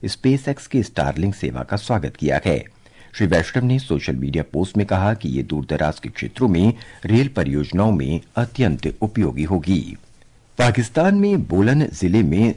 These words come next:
जाफर एक्सप्रेस रेलगाड़ी पर बलूच लिबरेशन आर्मी के हमले और अपहरण के बाद पाकिस्तानी सेना के साथ उसका संघर्ष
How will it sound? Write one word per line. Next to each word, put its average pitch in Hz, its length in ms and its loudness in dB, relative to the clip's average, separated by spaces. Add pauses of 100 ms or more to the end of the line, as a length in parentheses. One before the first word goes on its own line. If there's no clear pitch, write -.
जाफर 85 580 0
एक्सप्रेस 98 480 -2
रेलगाड़ी 76 520 0
पर 104 300 2
बलूच 76 540 0
लिबरेशन 73 560 -2
आर्मी 73 360 0
के 95 140 0
हमले 73 380 -2
और 80 340 -2
अपहरण 78 400 -2
के 90 140 -6
बाद 78 320 0
पाकिस्तानी 78 600 -4
सेना 69 300 -4
के 90 120 -4
साथ - 680 -4
उसका 104 340 -2
संघर्ष 104 600 -2